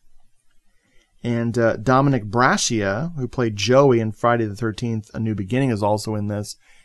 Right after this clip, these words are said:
He's the guy who wants Mark to give him some ice cream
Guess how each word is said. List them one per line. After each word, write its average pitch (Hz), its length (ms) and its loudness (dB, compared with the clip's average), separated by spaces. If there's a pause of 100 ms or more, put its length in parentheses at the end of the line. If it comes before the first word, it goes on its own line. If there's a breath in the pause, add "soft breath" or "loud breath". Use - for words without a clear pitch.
(140 soft breath)
He's 160 540 6
the 131 80 2
guy 110 360 4
who 117 140 0
wants 107 400 -2
Mark 107 480 -2
to 117 100 -10
give 107 200 -2
him 107 120 -2
some 107 160 -8
ice 110 260 -4
cream 101 480 -4